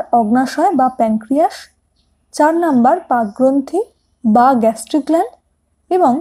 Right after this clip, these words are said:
পাঁচ নাম্বার আন্ত্রিক গ্রন্থি বা intestinal gland। এবার এগুলো সম্বন্ধে আলাদা আলাদা করে আমরা ডিটেলসে পড়ব। প্রথমেই তাহলে চলে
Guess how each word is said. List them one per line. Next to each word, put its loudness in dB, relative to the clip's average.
পাঁচ 0
নাম্বার 2
আন্ত্রিক -2
গ্রন্থি -2
বা -2
intestinal 0
gland। -2
এবার 2
এগুলো -2
সম্বন্ধে -2
আলাদা 2
আলাদা -2
করে 0
আমরা 0
ডিটেলসে -6
পড়ব। 0
প্রথমেই 0
তাহলে 2
চলে 4